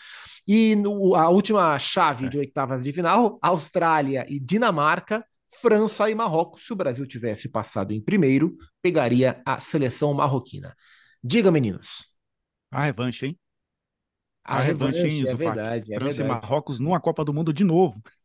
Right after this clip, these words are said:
Speaker 1: É, é
Speaker 2: <laughs> Só
Speaker 1: verdade.
Speaker 2: que o Marrocos masculino teve que passar por colonizadores, né, na Copa do Catar, enfrentou Espanha,
Speaker 1: Espanha e
Speaker 2: enfrentou
Speaker 1: Portugal.
Speaker 2: Portugal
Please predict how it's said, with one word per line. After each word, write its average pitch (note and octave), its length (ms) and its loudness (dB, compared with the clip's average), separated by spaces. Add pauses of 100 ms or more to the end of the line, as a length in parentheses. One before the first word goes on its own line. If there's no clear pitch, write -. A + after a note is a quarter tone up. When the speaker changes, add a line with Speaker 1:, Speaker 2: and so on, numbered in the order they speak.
(140)
Speaker 1:
É, G2+ 260 -10 (260)
é G#2 100 -6
Speaker 2:
<laughs> B2+ 140 -4
Só D3 140 -2
Speaker 1:
verdade. - 100 -8
Speaker 2:
que C#3+ 380 -2 (420)
o - 220 -18
Marrocos B2+ 380 -2
masculino D3+ 580 0
teve F3 420 2 (280)
que D3 100 -6
passar E3+ 360 0
por - 220 -4
colonizadores, D#3 840 -2
né, D3+ 100 -4
na D#3 100 -2
Copa D3 260 -6
do C3 100 -10
Catar, D3 580 2
enfrentou B2 280 -4
Espanha, C#3 520 0
Speaker 1:
Espanha B2+ 320 -2
e C#3+ 40 -2
Speaker 2:
enfrentou D#3 280 0
Speaker 1:
Portugal. C3 120 -2
Speaker 2:
Portugal C3+ 640 0